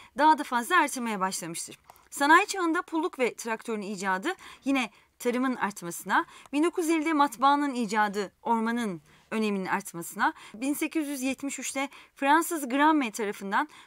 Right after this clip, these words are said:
su ile çalışan dinamonun icadı ise akarsuların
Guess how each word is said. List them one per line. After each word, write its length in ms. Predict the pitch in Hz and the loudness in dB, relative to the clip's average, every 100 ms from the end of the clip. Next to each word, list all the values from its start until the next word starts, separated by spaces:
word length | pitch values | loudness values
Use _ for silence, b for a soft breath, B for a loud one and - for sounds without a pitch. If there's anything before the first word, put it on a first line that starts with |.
| - | -18
su 200 | - 370 | 0 2
ile 180 | 302 269 | 2 2
çalışan 480 | 247 214 226 202 | -2 -2 -2 -2
dinamonun 340 | 220 240 226 180 | -2 -2 -4 -4
icadı 420 | 208 190 196 175 | -6 -2 -4 -4
ise 300 | 180 294 370 B B B | -4 -4 -4 B B B
akarsuların 720 | - - 277 269 - 208 175 | -8 0 2 2 0 -4 -6